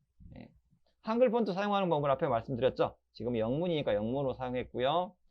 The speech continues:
그 다음에 글씨 크기랑 색깔, 두께까지 설정을 했습니다. 자, 이제 우리가 여기 쉐이프 구했잖아요. 예, 랜드마크 구했을 겁니다. 이 랜드마크 구한 거, 예, 해당되는 랜드마크 찍을, 찍어주는 거죠. 랜드마크를 가지고 와서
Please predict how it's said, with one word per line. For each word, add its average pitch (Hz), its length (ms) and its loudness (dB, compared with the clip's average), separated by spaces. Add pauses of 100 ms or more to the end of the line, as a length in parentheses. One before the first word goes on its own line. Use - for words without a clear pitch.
(280)
그 - 40 -20
다음에 113 180 -2
글씨 135 300 -4
크기랑 160 560 0
색깔, 170 640 4
두께까지 127 580 0
설정을 131 360 -4
했습니다. 92 380 -8 (2500)
자, 190 120 4
이제 220 180 10
우리가 220 300 10
여기 190 160 8
쉐이프 233 320 2
구했잖아요. 165 720 6
예, 95 160 -8
랜드마크 139 560 0
구했을 165 320 2
겁니다. 92 360 -2 (100)
이 107 120 -4
랜드마크 127 560 -2
구한 143 380 2
거, 156 440 4 (400)
예, - 960 -16
해당되는 160 400 0
랜드마크 127 520 0
찍을, 147 220 0
찍어주는 196 400 2
거죠. 123 420 2
랜드마크를 123 540 -2
가지고 113 300 -2
와서 151 440 0